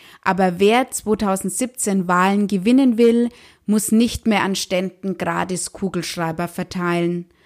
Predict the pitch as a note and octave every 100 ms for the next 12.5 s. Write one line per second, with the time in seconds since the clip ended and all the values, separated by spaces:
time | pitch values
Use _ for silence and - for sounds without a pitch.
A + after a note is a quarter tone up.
0 | _ - - A#3 A#3+ G3+ F#3 F#3 - G3+
1 | - G3 - G3 F#3+ F#3 - F3 - E3
2 | E3 E3 D#3+ D#3+ - _ _ _ - F3+
3 | F3+ G3+ A3 A3 A3+ A3 - _ - -
4 | G3 G3 - F3+ - F#3 F3+ - E3+ -
5 | F3+ E3 - - _ _ _ - G3+ F#3+
6 | F3 - F#3+ G3 G3+ G3 F#3+ - - F3
7 | F3+ - - _ - E3+ D#3+ - - -
8 | _ _ _ - - - B3+ D4+ D#4 -
9 | B3 - - A3+ G#3 F#3+ F#3 F#3 G#3 G#3+
10 | G#3 G3 F#3+ - F#3+ F#3+ G3 F#3+ F#3+ G3
11 | G3 - F#3 F#3 F#3 F3 F3 F3 F3 F3
12 | F3+ F3+ F3+ F3+